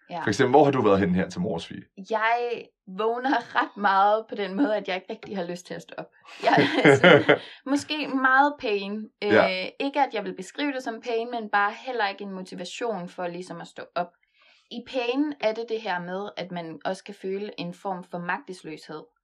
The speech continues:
Speaker 1: og man kan være paralyseret i sit liv. Det kan også være, at man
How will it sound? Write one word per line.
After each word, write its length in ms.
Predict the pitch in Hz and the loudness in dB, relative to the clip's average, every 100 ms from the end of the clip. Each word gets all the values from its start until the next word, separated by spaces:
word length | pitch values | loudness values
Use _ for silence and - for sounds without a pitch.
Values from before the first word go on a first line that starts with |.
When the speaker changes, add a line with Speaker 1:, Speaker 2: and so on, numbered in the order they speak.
| - | -4
Speaker 1:
og 100 | 196 | -4
man 160 | 190 | -4
kan 120 | 185 185 | -6 -2
være 260 | 165 160 - | 2 2 -2
paralyseret 720 | 185 165 165 - 226 190 160 | -6 -6 -8 -6 -4 -2 -4
i 40 | |
sit 180 | - - | -8 -10
liv. 220 | 185 190 - _ | -6 -6 -8 _
Det 80 | - | -12
kan 100 | 226 | -4
også 160 | 220 220 | -4 -2
være, 140 | 196 196 | -2 -2
at 60 | |
man 340 | 190 170 170 | -4 -10 -10